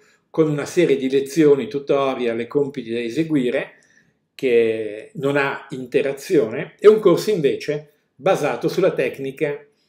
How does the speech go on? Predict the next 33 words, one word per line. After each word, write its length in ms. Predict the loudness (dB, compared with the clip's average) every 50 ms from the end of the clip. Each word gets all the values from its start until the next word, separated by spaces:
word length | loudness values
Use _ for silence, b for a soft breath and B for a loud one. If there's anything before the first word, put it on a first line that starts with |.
| _ _ _ _ -6
dello 220 | -2 0 2 2
storytelling 680 | 0 2 0 0 0 0 0 0 -2 0 -2 -2 -4 -2
game, 540 | 0 0 0 0 0 -2 -4 -8 -10 -12 _ _ _ _
o 100 | -8 -6
anche 280 | -4 -4 -4 -6 -8 -8
senza 380 | -4 -2 -2 -2 -2 -4 -8 -6
tecnica 440 | -4 -6 -6 -4 -6 -6 -6 -6
dello 160 | -6 -4 -6 -6
storytelling 680 | -4 0 0 0 0 -2 -4 -6 -4 -4 -2 -2 -2 -2
game, 240 | -2 -4 -4 -4
ma 340 | -6 -6 -8 -8 -10 -16 _ b b b b b b b b b _ _
veramente 520 | -4 0 0 0 0 0 -2 -4 -4 -4 -4
in 100 | -2 0
e-learning, 580 | 2 4 4 4 2 -2 -4 -4 -4 -4 -4
quindi 560 | -2 -2 -2 -2 -2 -2 -6 -6 -8 -8 -10 b b b b b b b
che 160 | -2 0 0
rispetta 840 | 0 0 -4 -6 -4 -4 -4 -4 -4 -8 -6 -6 -6 -6 -6 -14 _ _ _ _ _ _ _ _ _ -6
i 140 | 0 0 2
ritmi 320 | 2 0 -2 -4 -6 -6
di 100 | -2 -2
apprendimento 800 | -2 -2 -2 -6 -6 -6 -4 -4 -4 -4 -4 -4 -6 -4 0 0
e 20 |
le 120 | 0 0 0
condizioni 520 | -4 -6 -6 -6 -10 -10 -8 -8 -6 -6
di 100 | -6 -10
ciascuno. 480 | -10 -10 -10 -10 -10 -12 -10 -10 -8 -8
Ecco, 220 | -6 -4 -4 -2
questo 380 | 0 0 0 0 0 -6 -6 -4
qui, 340 | -4 -4 -4 -4 -8 -14 _ _ _
questo 260 | 2 2 2 4 4 2
è 40 |
il 60 | 2 0
modo. 220 | -4 -12 -14